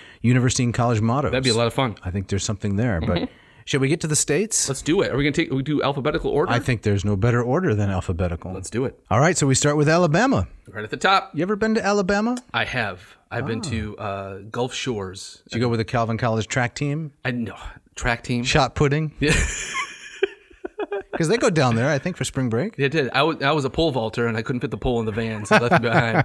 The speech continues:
Speaker 1: <laughs>
Speaker 2: Uh, no, I went down there with my parents for a spring break once.
Speaker 1: It could be the funniest thing you've ever said,
Speaker 2: Re-,
Speaker 1: Jeff.
Speaker 2: really?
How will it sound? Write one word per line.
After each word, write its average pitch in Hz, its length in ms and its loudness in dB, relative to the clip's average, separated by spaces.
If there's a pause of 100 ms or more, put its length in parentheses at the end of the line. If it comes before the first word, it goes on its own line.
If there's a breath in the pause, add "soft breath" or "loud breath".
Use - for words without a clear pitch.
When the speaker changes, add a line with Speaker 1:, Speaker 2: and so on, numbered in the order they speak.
(120)
Speaker 1:
<laughs> - 460 -4
Speaker 2:
Uh, 139 220 4
no, 175 100 4
I 175 40 6
went 190 140 2
down 170 120 4
there 165 80 2
with 147 80 2
my 139 100 2
parents 143 340 0
for - 120 -2
a - 40 -2
spring 139 220 -2
break 127 240 2
once. 104 420 -6
Speaker 1:
It 170 40 -2
could 262 160 -2
be 233 80 4
the 165 160 2
funniest 160 360 2
thing 139 160 2
you've 120 120 2
ever 113 180 2
said, 160 300 2
Speaker 2:
Re-, 165 80 4
Speaker 1:
Jeff. 113 180 0
Speaker 2:
really? 160 300 6